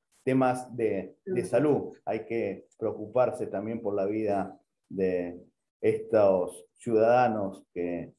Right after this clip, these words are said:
Speaker 1: que no tienen lo-, lo-, lo-, los derechos que, que se merecen, ya que las cárceles son para rehabilitar y no para torturar ni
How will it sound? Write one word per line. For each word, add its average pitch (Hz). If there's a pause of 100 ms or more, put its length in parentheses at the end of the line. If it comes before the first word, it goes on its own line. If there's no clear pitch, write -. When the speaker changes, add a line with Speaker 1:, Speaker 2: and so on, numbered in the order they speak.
(160)
Speaker 1:
que 104
no 107
tienen 98 (220)
lo-, 92 (280)
lo-, 95
lo-, 101
los 104
derechos 107 (160)
que, 90 (140)
que 98
se 117
merecen, 127
ya 113
que 110
las 101
cárceles 117
son 113
para 104
rehabilitar 107
y 101
no 113
para 101 (320)
torturar 107 (180)
ni 98